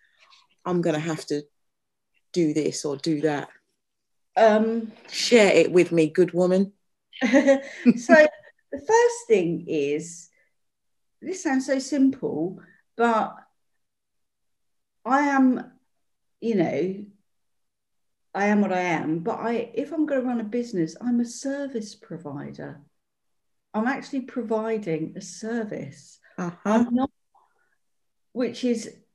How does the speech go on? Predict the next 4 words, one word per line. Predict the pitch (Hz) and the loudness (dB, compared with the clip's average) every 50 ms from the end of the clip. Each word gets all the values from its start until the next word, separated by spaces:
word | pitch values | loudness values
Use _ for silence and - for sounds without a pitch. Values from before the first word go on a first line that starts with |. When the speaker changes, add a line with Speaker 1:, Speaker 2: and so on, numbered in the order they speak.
| _ _ - | _ _ -6
Speaker 2:
a | 196 | -4
very | 190 - 285 311 320 277 240 - | 0 2 2 4 2 2 -2 -2
different | - 285 302 302 - - - 208 185 170 - - - _ _ _ _ - | -2 -2 -4 -4 -4 -6 -4 -4 -4 -4 -8 -12 -18 _ _ _ _ -8
attitude. | - 233 233 - - 226 208 - - 196 160 147 139 135 123 120 - | -6 -6 -6 -8 -10 -12 -10 -6 -4 -2 -2 -2 -2 -6 -8 -10 -12